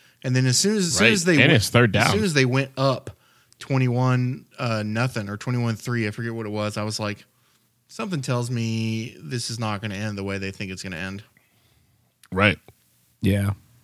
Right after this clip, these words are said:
Speaker 2: We c-, well, I c-, I don't know. It's so interesting. And honestly, there was a definite game plan switch from the Bengals offensive coordinator.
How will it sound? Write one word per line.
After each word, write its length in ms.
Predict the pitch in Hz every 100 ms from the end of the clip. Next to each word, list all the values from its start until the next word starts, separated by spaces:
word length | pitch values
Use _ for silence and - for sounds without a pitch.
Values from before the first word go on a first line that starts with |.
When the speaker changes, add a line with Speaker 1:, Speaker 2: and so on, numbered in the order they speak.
| _
Speaker 2:
We 120 | 90 87
c-, 100 | - _ _ -
well, 140 | 92 85
I 60 |
c-, 180 | 82 92 92 85
I 40 |
don't 160 | 82 85
know. 240 | 101 92 87 _
It's 120 | - -
so 140 | 113
interesting. 560 | 101 113 107 - 85 - _ _ _ _ _ -
And 80 | 127
honestly, 560 | 151 156 120 - 98 92 - - - -
there 140 | 131
was 220 | 110 98 95
a 320 | 101 87 85 - - - - -
definite 440 | 117 127 117 85
game 220 | 92 95 90
plan 260 | 95 82
switch 440 | - 87 80 - - _ -
from 240 | 90 82
the 440 | 80 80 76 - -
Bengals 420 | - 87 82 85 82
offensive 340 | 80 - 92
coordinator. 560 | - 73 76 65 87